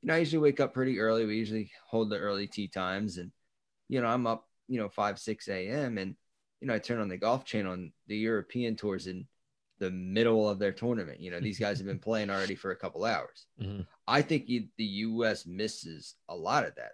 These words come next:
Speaker 1: They miss a lot of these style, these types of players. There's so many players that play on the European Tour that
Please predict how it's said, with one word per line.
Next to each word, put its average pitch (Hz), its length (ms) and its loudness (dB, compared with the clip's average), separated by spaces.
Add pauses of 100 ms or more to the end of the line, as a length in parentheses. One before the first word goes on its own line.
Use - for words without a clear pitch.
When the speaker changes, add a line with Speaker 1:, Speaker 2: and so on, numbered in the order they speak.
Speaker 1:
They 90 120 -6
miss 90 280 -6
a 107 80 -2
lot 98 240 -2
of 95 100 -6
these 95 180 -10
style, 90 420 -4
these 101 160 -10
types 92 280 -8
of - 140 -12
players. 117 360 -2
There's 113 200 -6
so 131 140 -2
many 120 160 -2
players 120 440 -2
that - 200 -8
play 139 220 2
on 117 120 2
the 98 80 -2
European 92 560 -6
Tour 95 220 -6
that 95 140 -6